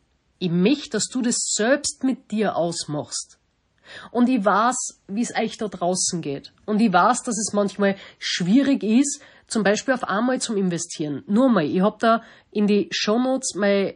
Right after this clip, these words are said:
Landingpage mit eine, ähm, gepostet. Da ist in diese, in diese, ähm, F A Qs oder Frequently Asked Questions ist sogar die Frage nach der Zahlung. Jedes Mal, wenn ich im Clarity Call drinnen bin,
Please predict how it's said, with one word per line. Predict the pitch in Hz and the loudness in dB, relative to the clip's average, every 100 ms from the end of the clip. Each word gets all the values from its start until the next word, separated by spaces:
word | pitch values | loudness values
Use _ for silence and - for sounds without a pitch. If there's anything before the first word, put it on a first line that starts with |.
| - | -10
Landingpage | - 165 214 277 254 180 175 - | -4 0 2 2 0 -2 -4 -4
mit | 175 | -6
eine, | 147 160 147 - - - | -4 -4 -4 -6 -12 -8
ähm, | 147 143 139 131 - _ _ _ _ - - | -6 -4 -6 -8 -12 _ _ _ _ -20 0
gepostet. | 196 185 175 - 135 - _ _ - - _ _ - | 0 2 0 -2 -10 -12 _ _ -20 -20 _ _ 0
Da | 196 | 2
ist | 233 269 254 | 4 4 2
in | 233 | 0
diese, | 220 196 208 | 0 2 2
in | 196 - 202 185 | 2 0 -2 0
diese, | 196 180 180 165 120 - - _ | 0 2 2 0 -4 -12 -20 _
ähm, | 170 175 170 165 - | -2 0 0 -2 -6
F | - 202 - - | -4 -4 -4 -2
A | 196 202 | 0 0
Qs | 196 - 202 240 285 196 | -2 0 2 2 2 0
oder | 202 240 | 0 -2
Frequently | - - 294 302 240 233 285 233 240 | -2 0 2 0 -4 -4 -4 -6 -6
Asked | 160 214 - | -4 -4 -6
Questions | - 202 233 - 254 254 | -2 -2 0 -4 -8 -8
ist | - 233 - | -6 -4 -4
sogar | 240 214 220 | -4 -2 -2
die | 220 | -6
Frage | - 180 202 233 | -4 -2 0 -2
nach | 220 214 | -4 -6
der | 220 214 | -8 -8
Zahlung. | - 196 220 196 143 151 _ _ _ _ _ _ - - _ _ | -6 -2 -2 -2 -6 -10 _ _ _ _ _ _ -20 -20 _ _
Jedes | 220 208 269 269 | -2 2 2 2
Mal, | 226 226 269 226 | 0 2 2 2
wenn | 220 | 2
ich | 247 | 2
im | 247 | 0
Clarity | - 214 240 262 247 | 0 0 2 0 -4
Call | - 214 202 | -4 -2 0
drinnen | 185 185 185 165 | 0 -2 -2 -2
bin, | 160 139 | -4 -6